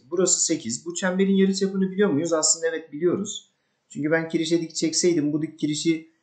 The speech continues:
üç, üç, ikiye bölerdi. E, zaten teğete çizeceğim yarıçap da teğete dik olacağı için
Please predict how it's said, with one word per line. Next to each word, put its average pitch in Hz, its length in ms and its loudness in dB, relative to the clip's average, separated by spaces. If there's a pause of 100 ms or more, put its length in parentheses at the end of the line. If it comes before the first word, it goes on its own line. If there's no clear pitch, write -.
(260)
üç, 170 260 -8
üç, 156 200 -8
ikiye 165 340 2
bölerdi. 165 580 4 (520)
E, 113 100 -6
zaten 170 420 0
teğete 165 340 0
çizeceğim 165 480 0
yarıçap 165 440 0
da 165 100 -2
teğete 156 340 -4
dik 151 140 -10
olacağı 160 340 0
için 156 160 -12